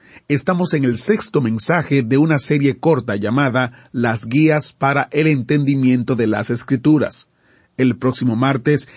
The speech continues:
empezaremos en el libro de Génesis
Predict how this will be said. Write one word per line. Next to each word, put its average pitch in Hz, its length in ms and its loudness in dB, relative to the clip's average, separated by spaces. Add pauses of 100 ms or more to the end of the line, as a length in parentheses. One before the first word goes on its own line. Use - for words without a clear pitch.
(140)
empezaremos 139 800 0
en 127 160 2
el 123 160 4
libro 151 220 4
de 117 100 0
Génesis 175 560 0